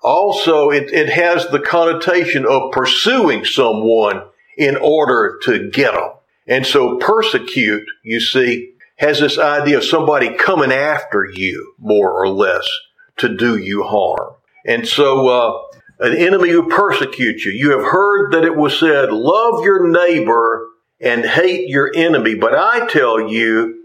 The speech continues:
love your enemies and pray for those who persecute you, that you may be children of your Father in heaven. And notice this, what Jesus says after this. This is so important.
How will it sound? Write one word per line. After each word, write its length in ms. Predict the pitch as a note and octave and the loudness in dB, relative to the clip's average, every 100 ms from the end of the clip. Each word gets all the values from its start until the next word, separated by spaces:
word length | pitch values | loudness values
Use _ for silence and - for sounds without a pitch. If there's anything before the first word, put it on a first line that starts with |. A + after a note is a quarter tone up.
| - _ | -20 _
love 680 | F#2+ A2+ D3+ F3+ F3+ F3+ C#3+ | -4 0 2 2 2 0 -4
your 260 | D3 D3 - | -4 -4 -2
enemies 680 | D#3+ D3 A2+ F#2 E2+ E2+ - - _ _ _ | 0 0 0 -4 -8 -10 -10 -10 _ _ _
and 260 | A2 G#2+ - | -2 -2 -2
pray 340 | C#3+ D3+ D#3 | 0 2 0
for 220 | - A#2+ | 0 -2
those 460 | A2 A#2+ A2+ G#2+ G#2 | 0 0 2 0 -4
who 160 | A2+ G2 | -6 -4
persecute 800 | B2 A2+ - F#2 - G#2 F2 - | -2 -2 -4 -8 -6 -6 -6 -8
you, 280 | F#2+ F2+ F#2 | -8 -8 -2
that 360 | G#2+ - A2+ A#2+ | -2 -2 -8 -4
you 140 | C#3 | -2
may 240 | C3 A#2+ | 0 -2
be 300 | A#2 A2 G2 | -2 -4 -6
children 760 | - E3+ E3 C3+ A2+ G2 F#2+ F2 - _ _ | -2 0 2 0 0 0 -2 -6 -16 _ _
of 220 | A#2 G#2 F#2+ | -2 0 0
your 280 | G2+ F#2+ - | -2 -2 0
Father 580 | C3 C3 C3 A#2 A2 - | 0 2 0 0 -2 -4
in 180 | A2+ A2 | -2 0
heaven. 360 | G#2 G#2+ - - - - _ | 2 0 0 -6 -12 -20 _
And 140 | A2+ C3 | -2 2
notice 340 | A3 G#3+ - | 2 2 0
this, 240 | F3 E3+ D#3+ | 0 0 0
what 200 | D#3 D3 | 0 0
Jesus 360 | C#3+ C#3 - | -2 -2 -2
says 260 | C#3+ B2+ B2 | 0 0 0
after 300 | A#2 - A#2 | -2 -2 -2
this. 340 | G#2+ G2 - A2+ | 0 0 -2 -2
This 280 | D3+ A3+ | 0 0
is 120 | G#3+ - | -2 0
so 200 | F3+ E3+ | 0 0
important. 480 | E3 D3+ A2 F#2+ | 0 0 2 -2